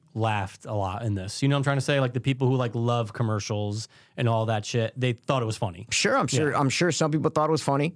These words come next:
Speaker 1: Oh, I'm
Speaker 2: 'cause
Speaker 1: sure
Speaker 2: they,
Speaker 1: they did.
Speaker 2: they were obviously going for comedy. So
Speaker 1: Yeah, it just didn't work. Like, it was a little shocking when Annie had to go, like, shit in a church. You're like, "Oh, I didn't, okay, this is kinda weird."
Speaker 2: I hated that part,
Speaker 1: No, no,
Speaker 2: yeah.
Speaker 1: no, I'm not saying it's good.
Speaker 2: No,
Speaker 1: I'm
Speaker 2: no, I
Speaker 1: just like,
Speaker 2: know.
Speaker 1: "Oh, this is weird."
Speaker 2: Yeah,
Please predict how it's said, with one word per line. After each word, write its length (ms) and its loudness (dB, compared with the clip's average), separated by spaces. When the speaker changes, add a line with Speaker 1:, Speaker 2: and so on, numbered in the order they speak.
Speaker 1:
Oh, 100 0
I'm 40 0
Speaker 2:
'cause 120 4
Speaker 1:
sure 40 4
Speaker 2:
they, 120 4
Speaker 1:
they 100 0
did. 80 -2
Speaker 2:
they 100 4
were 100 4
obviously 260 0
going 180 2
for 80 -4
comedy. 420 0
So 200 2
Speaker 1:
Yeah, 140 2
it 80 2
just 100 -2
didn't 240 0
work. 200 2
Like, 140 0
it 60 -4
was 100 2
a 60 2
little 100 2
shocking 600 0
when 100 0
Annie 420 0
had 140 0
to 80 -4
go, 120 2
like, 140 0
shit 140 -4
in 80 -4
a 40 -2
church. 280 0
You're 80 0
like, 160 -6
"Oh, 80 2
I 140 0
didn't, 180 -8
okay, 240 0
this 100 -2
is 80 -6
kinda 200 0
weird." 140 2
Speaker 2:
I 60 2
hated 300 2
that 160 0
part, 180 2
Speaker 1:
No, 80 4
no, 40 4
Speaker 2:
yeah. 80 2
Speaker 1:
no, 60 0
I'm 40 0
not 120 0
saying 120 0
it's 80 -2
good. 220 2
Speaker 2:
No, 80 4
Speaker 1:
I'm 40 2
Speaker 2:
no, 60 2
I 80 2
Speaker 1:
just 80 2
like, 80 2
Speaker 2:
know. 40 0
Speaker 1:
"Oh, 20 0
this 160 -4
is 40 -4
weird." 460 0
Speaker 2:
Yeah, 260 2